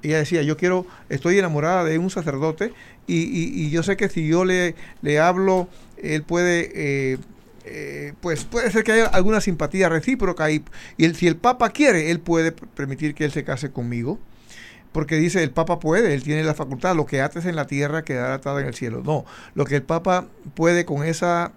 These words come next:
ese poder que Dios le dio a San Pedro y a los sucesores, en efecto,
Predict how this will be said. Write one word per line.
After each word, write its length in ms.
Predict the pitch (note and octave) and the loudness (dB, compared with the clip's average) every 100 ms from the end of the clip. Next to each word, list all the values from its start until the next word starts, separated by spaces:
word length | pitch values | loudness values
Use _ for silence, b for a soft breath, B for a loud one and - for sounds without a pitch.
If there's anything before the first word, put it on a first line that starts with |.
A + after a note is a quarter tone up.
| - - - - | -18 -20 -14 -6
ese 160 | D3+ | -6
poder 400 | F#3 D#3 D3+ D3 | -2 0 2 2
que 120 | C3 | -2
Dios 240 | B2 C3+ D#3+ | -2 0 0
le 160 | D3+ | 0
dio 320 | C3 C#3+ D#3 - - | 0 0 0 -4 -6
a 280 | B2+ A#2 A#2 B B | -4 -4 -6 B B
San 240 | - A2+ | -8 -6
Pedro 360 | A2 D#3 C#3+ B2+ | -4 -2 -2 -2
y 40 | |
a 80 | B2 | -2
los 160 | B2+ A#2+ | -4 -6
sucesores, 600 | - E3 - A#2+ D#3 - B B | -6 -6 -4 -4 -4 -8 B B
en 120 | C#3+ | -2
efecto, 420 | C3 G#3+ A3 B2 | 0 0 -2 -6